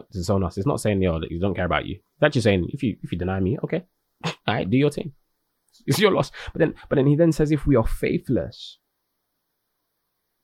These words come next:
and some of us are faithless right now.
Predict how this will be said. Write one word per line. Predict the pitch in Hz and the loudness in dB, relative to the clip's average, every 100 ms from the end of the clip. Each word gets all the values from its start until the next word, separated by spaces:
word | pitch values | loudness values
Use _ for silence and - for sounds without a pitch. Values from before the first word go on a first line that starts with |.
| _ _ _ _ _ _ _ _ _ _ - | _ _ _ _ _ _ _ _ _ _ -12
and | 135 | -2
some | 170 | 2
of | 143 | 2
us | 139 | 2
are | 135 | 0
faithless | - - 127 135 117 107 - - | -2 0 0 0 -2 -6 -6 -10
right | - | -8
now. | 107 - | -10 -14